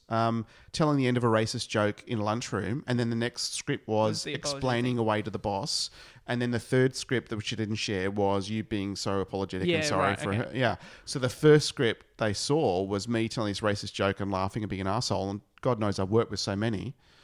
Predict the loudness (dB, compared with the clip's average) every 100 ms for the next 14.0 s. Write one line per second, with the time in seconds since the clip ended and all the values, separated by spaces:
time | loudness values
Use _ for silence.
0 | _ _ -4 -2 -2 -2 -2 -4 -2 -4
1 | -4 -4 -2 0 -2 -4 -4 -2 0 0
2 | 0 -4 -4 -8 -4 -2 -2 -6 -8 -6
3 | -2 -2 -2 0 0 2 0 0 0 -2
4 | -4 -10 -20 -20 -20 -4 0 4 4 4
5 | 2 2 2 2 -2 -4 -10 _ -18 -2
6 | 2 4 2 0 -4 -2 -2 0 -2 -4
7 | -4 0 2 2 2 0 -2 -2 _ -6
8 | -4 -2 -4 -2 -2 0 -2 -4 -10 -14
9 | -6 -4 -2 -4 -4 -4 -4 -2 -2 -4
10 | -6 -4 -4 -4 -4 -6 -6 -6 -6 -8
11 | -10 -8 -8 -10 -12 -16 -12 -6 -4 -2
12 | -2 -2 -4 -4 -4 -6 -8 -12 -16 -6
13 | -4 -4 -6 -6 -6 -6 -8 -4 -6